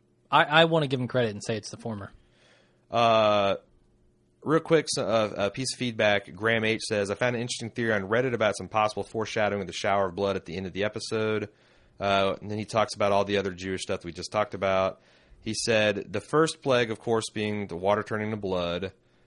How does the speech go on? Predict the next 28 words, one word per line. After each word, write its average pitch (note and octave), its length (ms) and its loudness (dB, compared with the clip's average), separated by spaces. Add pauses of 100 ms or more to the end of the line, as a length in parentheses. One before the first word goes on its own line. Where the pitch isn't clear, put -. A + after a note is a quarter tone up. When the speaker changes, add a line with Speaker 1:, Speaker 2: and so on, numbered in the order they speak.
(180)
Speaker 2:
Uh, F#2 240 0
the G2+ 120 -4
last A#2+ 380 2
plague A#2 220 0
is G#2 80 -6
the G2+ 80 -2
death A2 280 2
of F2 120 -8
every A2+ 300 0
Egyptian's G#2+ 540 -6
firstborn, G2 500 -4
including G2+ 340 -8
the F#2 80 -6
Pharaoh's F#2+ 480 -2
son. F2+ 480 -6
Could F#2 140 -14
this G#2 140 -6
possibly B2 540 -2
Speaker 1:
<laughs> - 20 -4
Speaker 2:
foreshadow A#2 540 0
the F#2+ 120 -8
death G#2 300 -2
of F2+ 80 -8
Dimitri, F#2+ 520 -6
the F2 100 -12
supermarket G2 600 -6
king's G#2 360 -8
son?" C2+ 400 -14